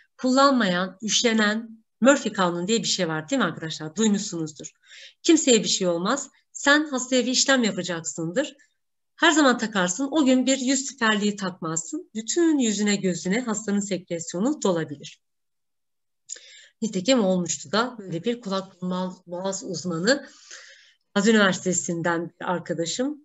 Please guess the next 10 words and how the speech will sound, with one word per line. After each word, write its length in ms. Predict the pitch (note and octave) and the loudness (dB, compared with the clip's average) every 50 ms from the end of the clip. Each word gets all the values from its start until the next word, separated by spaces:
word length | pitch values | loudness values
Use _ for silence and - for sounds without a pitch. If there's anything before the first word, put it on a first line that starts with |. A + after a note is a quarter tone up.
| _ _ - | _ _ -2
panikle 420 | G3+ A#3 A#3 A#3+ A#3 A3 G#3+ G#3 | 0 2 2 2 2 0 0 0
beni 180 | G#3+ G3+ G3 G3+ | 2 2 2 2
aramıştı. 800 | G3 F#3+ F3 F3 E3 E3+ E3 E3 - - - A3+ B3+ C4+ B3 - _ _ _ _ _ _ _ _ | 2 2 2 0 -2 -2 -4 -4 -4 -2 0 0 0 0 -4 -10 _ _ _ _ _ _ _ _
Hastaya 380 | - G3 F#3+ - G#3+ G3+ G3+ | -10 -10 -6 -2 0 0 2
müdahale 420 | G3+ G3+ F#3+ G3 F#3+ G3 G3+ G3 G3 | 0 0 0 0 0 2 0 0 0
ederken 760 | F#3 F#3 F3+ E3+ E3+ E3+ - G#3 A3 B3+ C#4+ D4+ - - _ _ _ _ _ _ _ _ _ _ _ _ | -2 -2 -2 -2 -2 -4 -2 -2 0 0 0 -2 -4 -10 _ _ _ _ _ _ _ _ _ _ _ _
bütün 320 | G3+ G#3 G#3 - A3 G#3+ G#3 | -10 -8 -4 -2 0 0 2
yüzüne 320 | G3+ G3+ G3 G3+ F#3+ F#3+ | 0 0 0 -2 -4 -2
gözüne 340 | F3+ F#3+ F3 - G#3+ G3+ - | -2 -2 -4 -2 -4 -4 -6
sıçratmış, 920 | - - F3+ - - - F#3 F3+ F3+ - - G#3+ B3 A#3+ - - - - | -6 -8 -8 -6 -4 -2 -2 -2 -2 -2 -2 -2 0 0 -2 -6 -10 -16